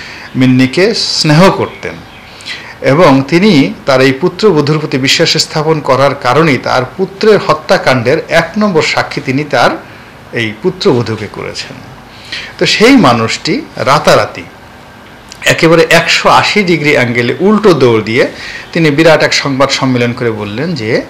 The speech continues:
এই ঘটনার সঙ্গে মিন্নি জড়িত। এবং পুলিশ সঙ্গে সঙ্গে করলো কি, তাকে ধরে নিয়ে গেল এবং তাকে সারাদিন আটকে রাখলো, জিজ্ঞাসাবাদ করলো। যে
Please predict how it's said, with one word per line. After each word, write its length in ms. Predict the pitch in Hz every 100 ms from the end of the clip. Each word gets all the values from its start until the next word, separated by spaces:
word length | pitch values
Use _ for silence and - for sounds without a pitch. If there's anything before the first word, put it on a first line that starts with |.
| - - -
এই 160 | 123 123
ঘটনার 420 | 107 110 113 110
সঙ্গে 360 | - 113 117 226 - - - -
মিন্নি 500 | 123 110 107 107 143 262 - - - 139
জড়িত। 360 | 143 123 - - - - - - - - - - - - -
এবং 380 | 175 208 170 262 - - - - - -
পুলিশ 380 | 220 240 220 -
সঙ্গে 300 | - 214 202
সঙ্গে 280 | 170 180 143
করলো 340 | 123 110 101 98
কি, 120 | 214
তাকে 360 | 226 135 - 339 - - - - - 151
ধরে 200 | 170 156
নিয়ে 200 | 135 120
গেল 240 | 110 110 - - -
এবং 180 | 151 147
তাকে 240 | 143 131
সারাদিন 760 | 123 156 147 135 147 160 156 139
আটকে 280 | - -
রাখলো, 280 | 120 110 131
জিজ্ঞাসাবাদ 580 | 117 107 110 - 127 120 -
করলো। 360 | 117 107 107 107 - - - - - - - -
যে 840 | 113 127 165 190 208 214 233 254